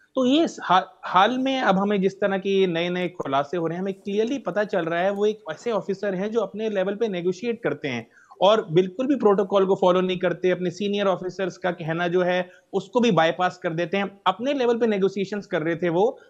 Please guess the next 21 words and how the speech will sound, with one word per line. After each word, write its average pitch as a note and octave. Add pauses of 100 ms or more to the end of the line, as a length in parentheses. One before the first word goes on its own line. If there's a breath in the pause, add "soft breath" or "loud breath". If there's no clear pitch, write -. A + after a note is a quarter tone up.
और F#3+
उन्होंने G#3
नेगोशिएशंस A3
करी A3+
शाहरुख G3+
खान G#3
कैंप G3
से G3+
कि -
किसी A3
तरह A3
से A3+
उनको G#3+
एक्सप्लॉइट A3+
किया G#3
जाए, G#3
एक्सटॉर्ट A3+
की G#3+
जाए G3+
ये G3+
मनी। F#3